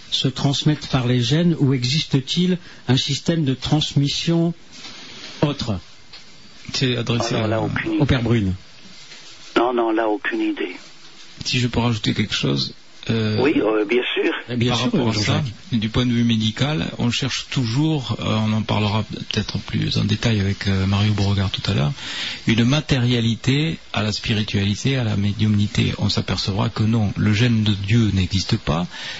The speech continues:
Speaker 2: l'ère de la prière cérébrale, la, l'ère, euh, la connexion divine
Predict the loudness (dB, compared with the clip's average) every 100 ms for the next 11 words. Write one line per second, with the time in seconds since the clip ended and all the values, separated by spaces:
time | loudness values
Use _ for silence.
0 | -4 -2 0 0 0 2 0 0 -2 0
1 | 0 0 -2 -6 -8 -4 -2 -2 0 0
2 | 0 -4 -4 -2 0 0 -2 -2 -2 0
3 | 2 2 2 2 0 -2 -2 -4 -4 -4
4 | 0 2 2 2 2 2 2 2 2